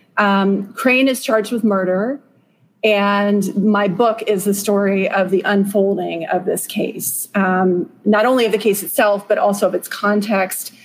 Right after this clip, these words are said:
um, this moment where people are trying to decide, what does it mean to have equality before the law? Or in eighteenth century speak, um, what does it mean to have a republican law, a republican criminal law, uh, which for them, of course, doesn't mean a party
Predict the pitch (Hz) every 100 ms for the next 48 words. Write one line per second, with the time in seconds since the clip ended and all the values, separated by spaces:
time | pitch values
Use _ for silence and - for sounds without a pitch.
0 | - - _ 208 196 190 190 190 - 226
1 | 220 233 220 202 190 196 202 185 185 220
2 | 208 196 190 202 196 190 185 196 190 185
3 | 185 202 175 185 190 190 214 - 220 202
4 | 196 190 190 196 190 190 180 185 190 185
5 | - - _ _ - 214 208 196 185 180
6 | 208 - 202 202 196 185 190 202 233 226
7 | 233 226 - 240 262 - - 202 190 202
8 | 196 202 196 190 196 190 185 190 185 180
9 | 175 - 190 202 226 226 233 226 220 220
10 | 247 311 _ _ _ _ - 196 196 214
11 | 190 202 202 185 220 208 214 208 196 190
12 | 185 190 190 _ _ _ - 202 190 196
13 | 208 208 - 214 208 226 254 208 233 214
14 | 208 208 - 208 190 - 196 165 - -
15 | 196 208 240